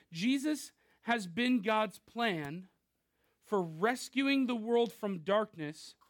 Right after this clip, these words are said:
from the beginning, for bringing salvation to the world from the beginning. And here's the thing that we find in the book of Isaiah. Something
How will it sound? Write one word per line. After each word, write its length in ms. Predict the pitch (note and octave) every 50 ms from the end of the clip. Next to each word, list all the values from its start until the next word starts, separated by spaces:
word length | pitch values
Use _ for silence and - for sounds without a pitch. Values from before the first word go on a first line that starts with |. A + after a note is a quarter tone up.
| _ _ _ _ _ _ _ _ - -
from 220 | G#3 G#3 G#3+ A3
the 60 | G3 G3
beginning, 480 | F3 F#3+ E3+ D#3 F#3+ F#3 E3+ D3 C#3+
for 140 | - G3+ F#3+
bringing 400 | E3 D#3 G#3 A#3+ C4+ C#4+ C#4+ C4
salvation 760 | C4 - - B3+ A#3+ A3+ F#3+ F#3+ A3+ B3+ A#3+ - - B3 A#3+ -
to 120 | - B3+
the 120 | G#3 A3+
world 440 | G3+ F#3+ G#3+ A3+ G#3+ G3 E3+ D#3+ D3+ - _ _ _ _
from 340 | _ - - A#3+ A#3 A#3 A3+
the 80 | A3 G#3
beginning. 600 | F3+ G#3+ F#3+ D#3+ G3 G#3 G3 E3+ D3 C#3+ C#3 D3 - - _ _ _ _ _ _ _ _ _
And 240 | A3+ A3+ A#3 G#3+ - - _ _ _ _
here's 380 | - - B3+ C#4 D4+ D#4 C4+
the 120 | - C4+ -
thing 260 | - - C4 C4+ C4
that 80 | B3+
we 100 | A3 A#3
find 420 | G3+ - - A#3+ A#3+ A#3+ B3 B3+ A#3+
in 80 | A#3+
the 60 | A3 G3+
book 240 | F3+ A3 A3+ -
of 100 | A#3+ G3+
Isaiah. 540 | A3 G#3 G3+ F#3+ D#3 F#3 G3+ G3+ F3 C3+ - - _ _ _ _ _ _ _ _ _ _ _ _ _ _ _ _ _ _ _ _ _
Something 380 | - - B3+ B3 B3 B3+ A3